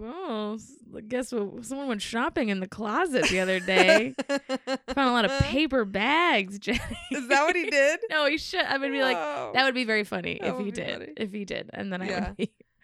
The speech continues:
Speaker 1: uh, scarred for life.
Speaker 2: I definitely, you know, what's funny is my mom had something that when I was a kid, so I was in my mom, I would, like, go through my mom's clothes all the time. I was like, "Ooh, sequins and whatever." And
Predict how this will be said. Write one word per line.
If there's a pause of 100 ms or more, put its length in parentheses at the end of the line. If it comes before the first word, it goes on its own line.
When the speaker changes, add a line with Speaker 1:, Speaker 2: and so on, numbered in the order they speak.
(380)
Speaker 1:
uh,
scarred
for
life. (260)
Speaker 2:
I
definitely,
you
know,
what's
funny
is
my
mom
had
something
that
when
I
was
a
kid,
so
I
was (540)
in
my
mom,
I
would,
like,
go
through
my
mom's
clothes
all
the
time.
I
was
like,
"Ooh,
sequins
and
whatever." (400)
And